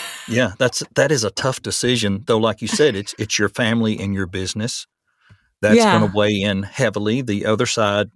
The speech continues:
Speaker 1: you're gonna see and support, and I can see where, where your decision came from. You talked about converting jobs and, uh, and mainly converting broadcast jobs.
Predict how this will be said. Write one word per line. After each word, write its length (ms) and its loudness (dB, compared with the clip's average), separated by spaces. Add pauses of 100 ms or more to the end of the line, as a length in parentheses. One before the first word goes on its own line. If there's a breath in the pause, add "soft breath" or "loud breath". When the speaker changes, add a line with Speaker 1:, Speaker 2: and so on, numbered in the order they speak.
Speaker 1:
you're 140 -6
gonna 200 -2
see 440 2
and 120 -2
support, 720 0 (440 loud breath)
and 120 0
I 60 0
can 160 -6
see 240 0
where, 360 2
where 180 -4
your 160 -4
decision 480 -4
came 260 -4
from. 360 -10 (320 loud breath)
You 120 0
talked 260 0
about 300 0
converting 540 2
jobs 400 2
and, 80 0
uh, 100 2
and 320 -6
mainly 340 2
converting 480 0
broadcast 600 0
jobs. 480 -4